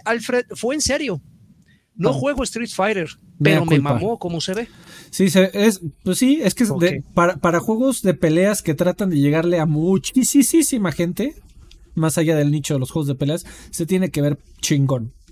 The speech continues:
Speaker 2: Y fue por eso que, que, ah, aprovechando la nota pasada, eh, la saga de Marvel versus Capcom se fue al demonio, porque Marvel versus Capcom Infinite, por razones que todavía nadie comprende, Capcom le, le puso un presupuesto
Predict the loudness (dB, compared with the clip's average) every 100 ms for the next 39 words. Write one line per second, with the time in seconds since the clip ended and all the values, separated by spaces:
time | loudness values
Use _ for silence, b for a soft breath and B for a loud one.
0 | b b b -4 0 0 0 0 2 0
1 | -2 -2 -2 -4 _ -6 -4 -2 -4 -4
2 | -6 -12 -14 -8 -6 -4 -2 -2 0 0
3 | -2 -4 -2 0 0 0 -4 -18 b b
4 | b b b b -2 0 0 0 -2 0
5 | -2 0 0 2 0 0 0 0 -2 -4
6 | -4 -4 -4 -4 -4 -2 0 0 0 -2
7 | -4 -6 -4 -2 -2 -2 -4 -6 -6 -4
8 | -2 -2 -2 -4 -4 0 0 0 -2 -4
9 | -10 B B B B -2 0 0 -2 -2
10 | -4 -4 -6 -2 -2 0 0 0 0 0
11 | -2 -2 0 0 0 -2 -4 -6 -4 -4
12 | -4 -2 -4 -6 -6 -4 -4 -6 -8 -8
13 | -6 -4 -4 -6 -6 -6 -4 -2 -2 -4